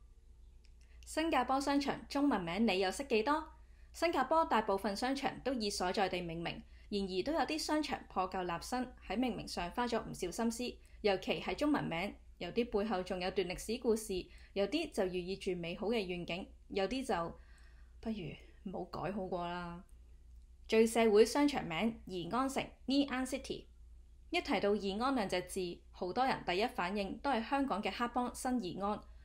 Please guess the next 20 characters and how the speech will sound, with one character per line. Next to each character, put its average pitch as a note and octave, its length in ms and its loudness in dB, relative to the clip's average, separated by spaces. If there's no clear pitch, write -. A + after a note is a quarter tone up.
不 E4 120 0
過 C4+ 280 4
新 D#4+ 240 0
加 C4 140 2
坡 C#4+ 200 0
嘅 C4+ 140 -2
宜 - 240 -8
安 A#3 160 0
同 - 160 -10
香 B3+ 200 0
港 F#3+ 220 0
嘅 F3+ 300 -2
目 F3+ 120 -6
測 A#3+ 220 -4
就 G#3+ 120 -2
冇 F#3 180 -6
咩 G3 160 -2
關 F3+ 240 -4
係 G#3 160 -8
啦。 - 100 -4